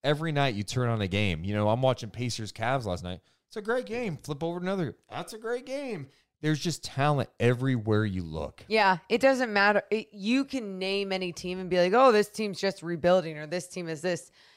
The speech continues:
Speaker 2: There's so much individual talent. There's so many stars. There's so many guys that are enjoyable to watch. Um, and,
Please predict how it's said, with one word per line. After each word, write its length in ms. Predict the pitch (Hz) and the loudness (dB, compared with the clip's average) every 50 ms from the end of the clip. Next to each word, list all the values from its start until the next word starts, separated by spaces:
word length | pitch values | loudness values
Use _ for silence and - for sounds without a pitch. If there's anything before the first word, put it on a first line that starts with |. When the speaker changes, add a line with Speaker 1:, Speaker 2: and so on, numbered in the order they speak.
| _ _ _ _ | _ _ _ _
Speaker 2:
There's 320 | - 170 233 233 233 - | -4 2 2 2 2 2
so 400 | - - - - - 240 240 226 | -4 -10 -6 0 4 6 6 6
much 320 | 226 220 208 196 190 - - - | 4 4 0 -2 -2 -6 -8 -4
individual 640 | - 214 220 202 190 147 143 180 175 - 170 156 143 | -4 -2 -2 -2 -4 -6 -6 -8 -8 -8 -10 -12 -12
talent. 360 | 139 - 156 135 131 131 139 | -12 -10 -12 -12 -12 -10 -8
There's 200 | - 165 170 160 | -8 -8 -8 -6
so 200 | - - 208 208 | -4 -2 -2 -2
many 160 | 208 202 190 175 | -2 -4 -8 -10
stars. 680 | - - - - - 180 165 160 156 151 147 147 147 | -10 -14 -8 -2 0 2 2 2 2 2 0 -2 -6
There's 260 | - 175 175 165 - | -8 -10 -10 -10 -12
so 440 | - - - - 220 208 208 208 202 | -18 -18 -12 -6 -4 -2 -2 -2 -2
many 260 | 202 196 190 185 175 | -4 -6 -8 -8 -4
guys 540 | 156 190 180 175 175 175 170 165 165 156 - - | 0 2 4 4 4 4 2 2 0 -4 -2 2
that 280 | 175 165 160 156 - - _ _ _ _ _ _ _ - | 4 4 4 4 2 -4 _ _ _ _ _ _ _ 2
are 220 | 185 190 185 180 | 4 4 4 4
enjoyable 920 | 180 180 170 151 175 170 175 180 185 165 165 175 165 156 147 143 139 131 _ _ _ _ - | 0 -2 -6 -6 -4 -2 -2 -2 -2 -2 0 0 0 -2 -2 -6 -10 -12 _ _ _ _ -16
to 200 | - - 196 185 | -10 -8 -8 -8
watch. 720 | 160 156 156 156 156 143 143 - - - - - - - _ _ _ _ _ _ _ | -6 -6 -4 -4 -4 -4 -6 -8 -10 -12 -12 -12 -12 -14 _ _ _ _ _ _ _
Um, 400 | - 170 180 175 170 165 160 156 - _ | -2 0 2 4 4 2 0 -2 -4 _
and, 220 | - 269 277 277 | 0 0 0 0